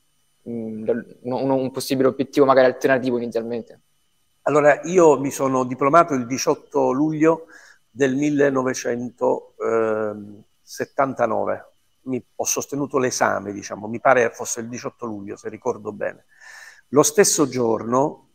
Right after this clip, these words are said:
Speaker 2: eh, dopo essere tornato a casa, aver pranzato con i miei genitori, sono entrato nel quotidiano di Lecce,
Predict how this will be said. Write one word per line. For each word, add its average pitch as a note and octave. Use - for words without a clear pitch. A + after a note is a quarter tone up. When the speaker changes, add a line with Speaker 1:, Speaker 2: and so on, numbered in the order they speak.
Speaker 2:
eh, A2+
dopo A#2+
essere A2
tornato A#2
a -
casa, C3+
aver A#2+
pranzato B2
con B2
i -
miei C3+
genitori, D#3+
sono F#3+
entrato C#3
nel C#3+
quotidiano B2+
di A#2
Lecce, A2